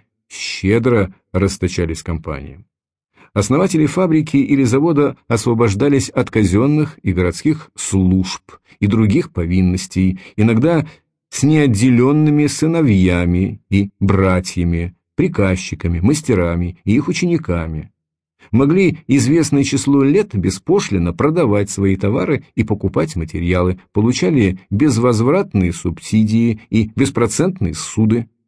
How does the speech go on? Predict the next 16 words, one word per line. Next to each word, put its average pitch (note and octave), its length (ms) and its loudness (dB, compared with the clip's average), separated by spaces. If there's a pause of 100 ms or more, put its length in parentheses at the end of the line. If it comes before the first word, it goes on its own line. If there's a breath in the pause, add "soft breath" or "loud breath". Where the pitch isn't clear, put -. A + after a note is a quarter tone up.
(600 soft breath)
Мануфактур-коллегия D#3 1500 2 (100)
обязана G#2 520 2
была G#2 240 2
особенно G2 640 2 (140 loud breath)
прилежно A#2+ 640 2
следить G2+ 540 -2 (100)
за G2+ 260 0
компанейскими C#3 1000 0
фабриками. E2+ 680 -4
В - 80 -10
случае A2+ 380 0
их G#2+ 140 -2
упадка, G#2 840 -4 (360)
как, G2 420 -2
э, F2 400 0
наискорее, G2 1160 2